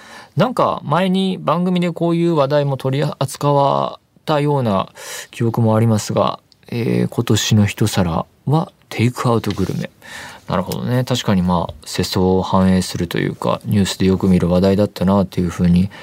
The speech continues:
思い出されますけれども、どうかな。で、例年以上にテイクアウトメニューを利用されたのでは。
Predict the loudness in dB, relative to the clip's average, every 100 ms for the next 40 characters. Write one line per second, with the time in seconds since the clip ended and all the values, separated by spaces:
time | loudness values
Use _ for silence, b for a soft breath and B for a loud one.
0 | B B B -2 2 2 2 0 0 0
1 | -2 -4 -2 0 0 0 -2 -8 _ B
2 | B B B B B -10 -6 -6 -4 -2
3 | 2 4 4 4 0 0 2 4 4 4
4 | 2 2 0 0 0 0 2 2 2 4
5 | 6 6 4 2 2 2 0 -4 -4 -4
6 | -4 -2 -4